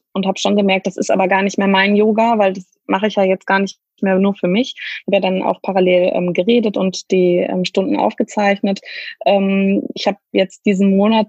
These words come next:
im November habe ich auch so ein bisschen den, ähm, das lasse ich laufen, auch auf Instagram so als, äh, Monat der Selbstliebe und Selbstfürsorge. Und da habe ich mir vorgenommen, jetzt seit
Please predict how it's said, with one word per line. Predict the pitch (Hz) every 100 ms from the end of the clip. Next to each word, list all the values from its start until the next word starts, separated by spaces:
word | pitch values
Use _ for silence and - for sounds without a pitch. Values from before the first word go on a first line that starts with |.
| -
im | 214
November | 196 180 185 202 202
habe | 190
ich | 196
auch | 190
so | 196
ein | 185
bisschen | 196 196
den, | 190 190 190 196
ähm, | 202 196 190 185
das | 185
lasse | 185 180
ich | -
laufen, | 185 185 202 208
auch | 190
auf | 190
Instagram | - 220 214 196 196 190
so | 185 190 190
als, | - 190 190 - -
äh, | 202
Monat | 196 220 220 214
der | 196
Selbstliebe | 214 - - 196
und | 190
Selbstfürsorge. | 190 196 - - 190 185 180 185 190
Und | 180
da | 185
habe | 185
ich | 185
mir | 175
vorgenommen, | - 180 185 180 175
jetzt | 175 -
seit | 170 175